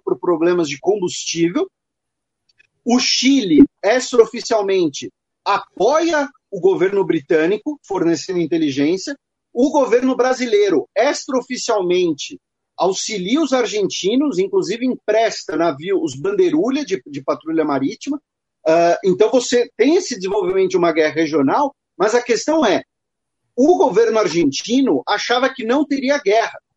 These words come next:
achava que iria entrar nas Malvinas, a Thatcher ia cair, iriam negociar e eles iam sair por cima da carne seca.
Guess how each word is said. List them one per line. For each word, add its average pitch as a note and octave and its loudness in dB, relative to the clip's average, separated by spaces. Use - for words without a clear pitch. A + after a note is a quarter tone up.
achava G#3+ 0
que A#3 -6
iria G3+ 0
entrar G3 2
nas C4+ 0
Malvinas, G3+ 0
a A3+ 0
Thatcher G3+ -2
ia A3 2
cair, G3 0
iriam A#3 0
negociar G3+ 2
e C#4+ 0
eles C4 -2
iam C4 0
sair C4 0
por C#4+ -4
cima C4+ 0
da C4 0
carne B3+ 0
seca. - -2